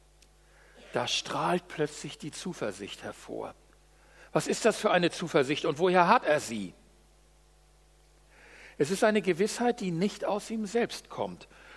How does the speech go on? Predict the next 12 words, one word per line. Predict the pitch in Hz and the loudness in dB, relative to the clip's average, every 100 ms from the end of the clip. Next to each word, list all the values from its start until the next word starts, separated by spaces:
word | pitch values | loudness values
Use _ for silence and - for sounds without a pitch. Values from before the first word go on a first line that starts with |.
| - | -14
und | - 160 170 | 0 0 0
die | 175 143 | -4 -2
wir | 202 254 - | 2 4 6
auch | 185 214 | 4 2
nicht | 226 214 - | 0 -4 -4
uns | 202 190 | -6 -4
selbst | 190 180 - - | 0 0 -2 -10
geben | - 180 139 101 | -2 -2 -2 -10
können. | - 101 98 82 - _ _ _ _ _ _ _ _ _ _ _ | -6 -4 -6 -12 -18 _ _ _ _ _ _ _ _ _ _ _
Es | 147 160 | -4 -2
ist | 143 | -2
gut, | - 254 | 2 0